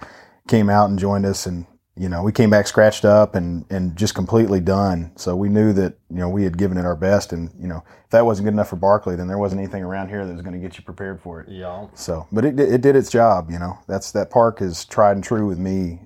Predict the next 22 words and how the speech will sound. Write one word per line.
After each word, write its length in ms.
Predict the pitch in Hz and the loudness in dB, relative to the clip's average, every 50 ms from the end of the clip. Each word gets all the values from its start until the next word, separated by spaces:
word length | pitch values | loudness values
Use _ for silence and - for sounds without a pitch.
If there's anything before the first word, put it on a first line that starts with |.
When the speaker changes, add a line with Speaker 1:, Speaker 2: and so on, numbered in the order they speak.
| _ | _
Speaker 1:
Uh, 200 | - 90 87 82 92 | -16 -16 -14 -10 -10
every 160 | 107 98 95 | -8 -8 -6
hard 180 | 98 104 98 95 | -4 -4 -4 -4
race 180 | 98 95 92 - | -4 -8 -8 -8
I've 100 | 87 90 | -10 -8
had 220 | 95 92 92 87 | -8 -8 -8 -8
since 220 | - - 101 95 - | -10 -12 -12 -12 -10
then, 260 | - 110 104 95 90 _ _ _ _ _ _ | -10 -10 -10 -10 -12 _ _ _ _ _ _
we 60 | 113 | -8
go 140 | 110 110 117 | -2 0 2
out 160 | 117 110 - | 2 2 2
there 120 | - 113 110 | 0 -4 -2
and 80 | 110 104 | -2 -2
do 60 | 110 107 | 0 2
Speaker 2:
That's 100 | 107 104 | 2 2
Speaker 1:
our, 160 | 104 104 101 | 4 2 2
Speaker 2:
the 140 | 110 110 110 | 0 0 0
Speaker 1:
the 60 | 107 | 4
last 300 | 104 107 113 117 117 - | 6 6 6 6 6 6
long 180 | 123 117 110 104 | 4 4 4 6
Speaker 2:
Yeah. 60 | 107 110 | 4 4
Speaker 1:
effort, 360 | 107 - 120 113 107 - | 4 4 4 4 2 0